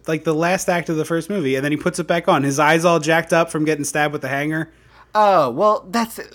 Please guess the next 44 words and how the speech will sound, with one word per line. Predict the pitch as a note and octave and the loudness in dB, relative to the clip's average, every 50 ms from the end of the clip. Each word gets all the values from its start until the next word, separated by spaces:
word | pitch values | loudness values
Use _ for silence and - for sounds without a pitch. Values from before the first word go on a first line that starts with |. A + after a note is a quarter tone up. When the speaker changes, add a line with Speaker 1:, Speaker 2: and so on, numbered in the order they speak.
| _ - | _ -20
Speaker 2:
the, | F3 D#3 D3+ F3 F#3+ - E3+ | -18 -12 -4 -4 -4 -4 -2
but | D3+ F3+ F3+ F#3 F3+ F3 | -6 -6 -6 -6 -4 -2
I | F#3 | -2
feel | F#3+ - C4 A#3 | 0 0 0 0
like | A#3 G#3 F3+ D3+ | 0 -2 -2 -2
the | E3 F3+ E3+ | 0 0 0
jacking | D3 D3+ E3+ D#3+ D#3 - F3 E3 | 0 2 2 2 2 0 -4 -4
up | D#3 D3+ | -4 0
happened | D3 D#3+ D3+ D3+ D3 D3+ D3 C3 A#2 A#2+ A#2 | 2 2 2 2 2 -4 -6 -8 -8 -12 -4
during | - C#3 C3 C3+ C#3 C3+ C3 | -2 2 2 2 2 0 -2
the | B2 | -4
course | A#2 - - C3+ B2 A#2 - | -4 -6 -4 -2 -2 -2 -2
of | - A2+ G2 | -6 -10 -6
the | F#2+ - | -6 -6
film. | - - F#2+ - - - - - - - - - | -4 -4 -4 -6 -6 -8 -8 -10 -2 -2 -2 -2
Speaker 1:
<laughs> | - - - - - - - - - - _ _ | -2 -6 -6 0 0 0 0 -2 -16 -20 _ _
Okay. | - D3+ - F#3 - D#3 A#2+ A2+ A#2+ - _ _ _ _ _ _ _ _ _ - _ | 0 2 2 2 2 0 0 0 -4 -8 _ _ _ _ _ _ _ _ _ -20 _
Speaker 2:
So | - - E3 - | -6 -6 -4 0
I | - - | 2 2
would | - E3+ E3+ | 2 2 -2
probably, | - - - F#4 F4+ - - F4+ - - - - - _ _ D5+ D#5+ C#5 - - - _ | 0 0 0 2 2 0 0 0 0 0 -2 -6 -20 _ _ -4 -4 -4 -4 -6 -12 _
Speaker 1:
<laughs> | _ - - - - - - _ _ _ _ _ _ _ _ | _ -2 -2 -2 -2 -4 -20 _ _ _ _ _ _ _ _
Speaker 2:
I | C#3+ D3 | 0 0
would | D#3 E3+ D#3+ | 0 0 0
probably | D3+ F#3 F3+ F3+ F3+ F#3 F3+ E3 | 0 2 2 4 2 2 -2 0
F | D#3 D#3+ D#3+ D#3 - - - _ _ _ _ _ _ _ | 0 0 0 0 -4 -12 -20 _ _ _ _ _ _ _
Michael | _ D3 C#3 C#3 C#3 C3+ C3+ C#3+ | _ -6 -4 -2 -2 -2 -4 -6
My-, | C3 C3 B2+ B2 B2 - - | -4 -2 -2 -4 -4 -4 -2
or | E3+ F#3 G3+ | -2 0 0
no, | A3 A3 G#3+ F#3 | 2 2 4 4
I'd | E3+ E3+ | 4 4
probably | E3 G#3 A3 A3 | 4 2 2 2
marry | F#3+ F3+ E3+ F3 F3+ | 0 0 0 0 2
Michael | F3+ F3 E3+ E3+ | 2 0 0 0
Myers | D#3 D3+ C#3+ C#3+ D3 D3+ D3 | 0 0 0 0 0 -2 -4
'cause | - D#3 C#3+ | -6 -8 -6
that's, | - | -6
like, | D3+ C3+ | -8 -8
a | C3+ B2 | -6 -2
long | A#2+ A2+ A#2 B2+ C#3 | 0 0 0 0 -2
haul, | D3 D#3+ E3+ E3 E3+ F#3 F#3+ - - _ _ _ _ _ _ _ - | 0 0 0 0 0 -2 -4 -8 -20 _ _ _ _ _ _ _ -4
and | D3 D#3+ | -2 0
then | E3 D#3+ D#3+ | 0 0 0
you'd | D#3+ E3 D#3 | 0 -2 -2